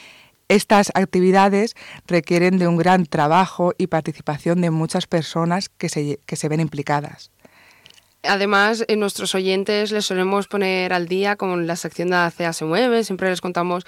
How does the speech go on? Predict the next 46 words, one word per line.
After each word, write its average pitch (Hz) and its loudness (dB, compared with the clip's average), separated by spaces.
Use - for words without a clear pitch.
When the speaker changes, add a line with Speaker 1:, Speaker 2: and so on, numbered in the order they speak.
Speaker 2:
los 202 2
rastrillos, 196 0
los 190 0
eventos, 190 -2
y 208 0
es 202 2
algo 208 2
que 226 -2
nos 226 -2
encanta 190 -2
transmitir, 196 -4
porque 180 -6
nos 170 -2
gusta 175 -4
mucho 208 -2
la 262 -4
participación 170 -8
que, 175 -6
que 214 -2
llevamos 202 2
y 226 -6
todo 202 0
lo 214 0
que 220 -2
nos 196 -4
disfrutamos. 185 -4
Yo 180 -4
creo 196 -4
que 202 -2
intentamos 175 -4
transmitirlo. 185 -8
Speaker 1:
Es 196 6
muy 226 8
importante 185 4
en 160 0
este 175 -6
sentido 190 2
que 214 -2
se 180 -6
informe, 156 -2
se 175 -4
informe 185 0
sobre 151 -6
el 156 -4
daño 196 2
cerebral, 220 0